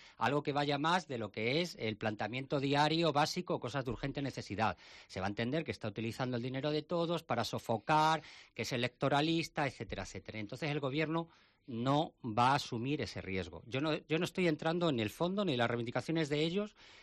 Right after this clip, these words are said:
ni en la parte, digamos, ética,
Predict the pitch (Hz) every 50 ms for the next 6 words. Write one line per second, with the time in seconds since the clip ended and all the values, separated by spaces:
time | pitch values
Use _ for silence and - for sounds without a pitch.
0 | - _ - - 120 123 123 120 117 117 - - 135 135 156 156 - 170 165 147
1 | 147 135 143 151 156 156 151 135 - - - _ _ - - - - 131 139 -
2 | - 180 175 - 196 190 196 208